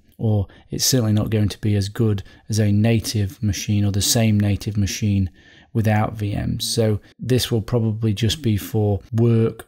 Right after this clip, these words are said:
personal, and a security laptop, not a performance laptop or performance device. So what are my general conclusions? Well, this is an operating system still in the early days, but with the right hardware offers some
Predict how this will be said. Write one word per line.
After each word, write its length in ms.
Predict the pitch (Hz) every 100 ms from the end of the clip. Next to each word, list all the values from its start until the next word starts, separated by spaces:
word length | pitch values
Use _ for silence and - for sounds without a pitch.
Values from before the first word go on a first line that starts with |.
| -
personal, 680 | - 113 104 - 113 104 101
and 260 | 104 98 -
a 60 |
security 640 | - - - 123 110 - 107
laptop, 480 | 101 - 104 101
not 400 | - 110 110 - -
a 220 | 107 101
performance 720 | - 107 - 117 107 101 -
laptop 480 | 104 - - 98 -
or 100 | 120
performance 580 | - 107 110 104 101 -
device. 680 | 110 104 104 101 95 - - _ _ _ _ _ _ _ _ _ -
So 140 | 170
what 100 | 175
are 40 |
my 100 | 165
general 280 | 131 131 117
conclusions? 960 | - 110 - - 110 104 95 95 92 95
Well, 280 | 123 120 123
this 240 | 165 -
is 80 | 165
an 60 | 165
operating 340 | 143 139 139
system 460 | - 123 - 117 -
still 340 | - - 147 139
in 100 | 123
the 160 | 120
early 160 | 117 107
days, 560 | 98 131 131 127 113 - - - -
but 140 | 127
with 140 | 135 120
the 80 | 120
right 360 | 139 139 135
hardware 800 | - - 170 185 139 117 110 110 165
offers 400 | 110 - 113 104
some 420 | - 120 110